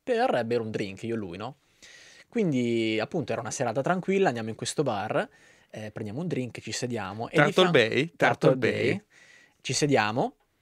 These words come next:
Speaker 1: e di fianco a noi c'era un tavolo, eh, appunto, che probabilmente era un handoo, e stavano facendo un gioco con queste carte, dove dovevano fare quello che la carta gli diceva. Gli, cioè, pescava una carta e la carta ti diceva: "Fai questo",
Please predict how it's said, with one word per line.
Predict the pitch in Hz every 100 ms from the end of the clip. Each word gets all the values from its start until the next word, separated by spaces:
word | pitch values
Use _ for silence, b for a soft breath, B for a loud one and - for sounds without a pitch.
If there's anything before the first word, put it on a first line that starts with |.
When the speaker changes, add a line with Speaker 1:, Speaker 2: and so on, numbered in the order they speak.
| _
Speaker 1:
e | -
di | 156
fianco | 262 156 247
a |
noi | 170 -
c'era | 135 110 104
un | 165
tavolo, | 170 95 104 113 147 233 - _ _
eh, | - 208
appunto, | - 147 - 127 131
che | - 110 92 92 78
probabilmente | - 107 101 127
era | 123
un | 107 101
handoo, | 135 104 113 220 b b b
e | -
stavano | 233 175
facendo | 156 226 180
un | 208
gioco | 143 131 208
con | - 135
queste | 139 -
carte, | 131 98 92 - 131
dove | 190 120 113 -
dovevano | 180 196 143 110
fare | 208 104 98 131 -
quello | 127 131
che | -
la | 107
carta | 110 - 131
gli | 98
diceva. | 98 - 127 90 95 _
Gli, | - - - _ _ -
cioè, | 135
pescava | 107 139 - 139
una | 104 143
carta | 107 95 - 180 b b b b b b
e | 107 104 104 101
la | 104
carta | - 131 -
ti | 104
diceva: | 113 - 110
"Fai | 90 - 131
questo", | 110 - - 147 185